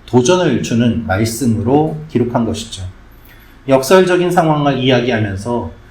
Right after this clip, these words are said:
누가 예수님을 만나는지를 알려주고 있습니다. 아기 예수님은 지금 갓 태어나 완전히 무력한 상태고 온전히 그 몸을 다 사람들에게 맡기셨습니다.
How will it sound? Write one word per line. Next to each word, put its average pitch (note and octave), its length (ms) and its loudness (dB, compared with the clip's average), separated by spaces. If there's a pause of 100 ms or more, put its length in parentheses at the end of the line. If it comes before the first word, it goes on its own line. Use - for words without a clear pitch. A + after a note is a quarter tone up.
(180)
누가 D#3 360 4
예수님을 D3+ 540 0
만나는지를 B2 960 0
알려주고 A#2 720 -2
있습니다. F#2+ 420 -10 (1120)
아기 C#3+ 320 4
예수님은 C3 480 0
지금 B2 280 -2
갓 A2+ 240 -4
태어나 C#3+ 440 2
완전히 D#3 500 0
무력한 D3 500 0
상태고 A2+ 600 -4 (560)
온전히 F3 520 2
그 F3 100 -2
몸을 C3 420 0
다 G#2 380 0
사람들에게 D3 640 2
맡기셨습니다. F#2+ 800 -4